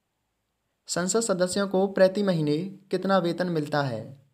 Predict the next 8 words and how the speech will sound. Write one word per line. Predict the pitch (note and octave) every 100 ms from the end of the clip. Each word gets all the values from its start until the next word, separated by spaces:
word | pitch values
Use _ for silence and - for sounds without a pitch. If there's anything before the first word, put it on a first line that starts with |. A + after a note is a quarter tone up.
| _ _ _ _ _ _ D3
आपके | C#3+ D3
ऑप्शन | D#3+ D#3+ F3+
हैं, | F3 F#3 - - -
ऑप्शन | D3+ D#3 E3
ए | D#3+ G#3 - _ _ -
बीस | C#3 F3 E3
हज़ार | C#3+ D3 C#3+
रुपये | D#3 F3+ G3